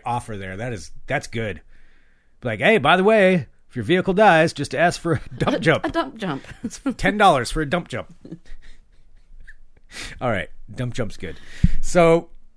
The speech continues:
Speaker 1: so anyway, I got it jumped. I got out of there, but it was just one of those things where you're sitting there like, "Ah,
Speaker 2: Like, of
Speaker 1: this
Speaker 2: course
Speaker 1: just is
Speaker 2: your
Speaker 1: so
Speaker 2: truck would die and then
Speaker 1: emblematic
Speaker 2: yes.
Speaker 1: of this year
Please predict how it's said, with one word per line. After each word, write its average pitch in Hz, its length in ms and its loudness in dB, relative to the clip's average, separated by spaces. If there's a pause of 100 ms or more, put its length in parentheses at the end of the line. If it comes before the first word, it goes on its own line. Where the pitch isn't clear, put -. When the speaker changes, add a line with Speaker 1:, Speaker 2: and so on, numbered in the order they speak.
(160)
Speaker 1:
so 143 260 2
anyway, 131 280 2
I 127 60 2
got 165 140 4
it 156 60 0
jumped. 123 300 -2
I 110 80 -6
got 95 160 -2
out 82 160 -4
of 80 60 -8
there, 80 140 -6
but 120 140 -4
it - 20 0
was 139 100 0
just - 160 0
one 240 100 4
of 240 60 2
those 202 180 4
things 170 200 0
where 147 80 -2
you're 135 60 -4
sitting 147 260 -2
there 127 100 -2
like, 107 240 -8 (120)
"Ah, - 680 -12 (560)
Speaker 2:
Like, 254 120 -4
of 262 40 2
Speaker 1:
this 214 140 6
Speaker 2:
course 285 260 4
Speaker 1:
just - 40 -2
is 139 120 -2
Speaker 2:
your 247 80 -2
Speaker 1:
so 226 380 6
Speaker 2:
truck 202 80 2
would 156 60 -12
die 185 280 4
and 170 80 4
then - 80 4
Speaker 1:
emblematic 120 600 0
Speaker 2:
yes. - 500 -6 (460)
Speaker 1:
of 135 280 2
this 131 260 -2
year 101 640 -8